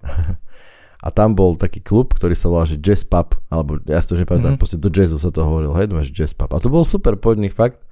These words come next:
Speaker 1: A tam strašne smrdelo, ale ne-, to není bol ten, akože ten pôvod alebo ten problém toho podniku. Problém bol toho, že, no, to je jedno. Proste podstata toho bola toho, že oni ho otvárali akože každého tri štvrte roka.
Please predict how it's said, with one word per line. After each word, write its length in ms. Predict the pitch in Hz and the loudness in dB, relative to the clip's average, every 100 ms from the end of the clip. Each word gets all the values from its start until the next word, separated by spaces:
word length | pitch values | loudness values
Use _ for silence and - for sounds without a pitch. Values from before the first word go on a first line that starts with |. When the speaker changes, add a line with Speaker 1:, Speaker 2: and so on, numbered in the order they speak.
| - _ - - - _ _ _ _ | -20 _ -20 -20 -20 _ _ _ _
Speaker 1:
A 100 | - | -6
tam 160 | 92 113 | 0 0
strašne 340 | 110 139 131 | 4 2 2
smrdelo, 600 | 107 104 104 110 92 82 67 | -2 0 2 2 2 -2 -4
ale 300 | 80 95 98 | 0 2 4
ne-, 140 | 117 | 2
to 200 | 113 - | 0 0
není 160 | 120 117 | 2 2
bol 140 | 101 | 0
ten, 280 | 95 95 87 - - | 0 -2 -4 -8 -6
akože 340 | 85 95 90 | -2 0 0
ten 200 | - 87 | 0 -2
pôvod 380 | - 90 90 90 | 2 2 4 2
alebo 220 | 85 82 | 2 0
ten 160 | 80 85 | 0 2
problém 360 | 82 82 85 95 | 2 2 0 0
toho 200 | 90 85 | 0 0
podniku. 500 | - 78 113 - 92 | -2 -2 -4 -6 -2
Problém 340 | - 98 98 | 0 2 2
bol 160 | 76 78 | 0 -2
toho, 220 | 95 90 | 0 0
že, 160 | 80 76 - _ - _ _ - | -2 -4 -6 _ -20 _ _ -8
no, 120 | 90 | -4
to 140 | 82 95 | -2 2
je 120 | 87 | 2
jedno. 160 | 69 71 | 0 -6
Proste 300 | - 110 - | 0 2 2
podstata 360 | - - 139 104 | 0 2 2 0
toho 220 | 104 101 | 0 0
bola 220 | 82 82 | 2 0
toho, 180 | 82 85 | 0 -2
že 100 | 98 | 0
oni 180 | 90 117 | 0 2
ho 120 | 107 | 0
otvárali 480 | - 98 101 95 90 | 0 2 2 4 2
akože 380 | 92 - 78 73 - - _ - - | 0 -2 -6 -6 -12 -20 _ -20 -8
každého 300 | - 143 143 | 0 2 2
tri 120 | 113 120 | 0 0
štvrte 240 | 113 104 98 | 0 2 2
roka. 280 | 95 - | 2 -2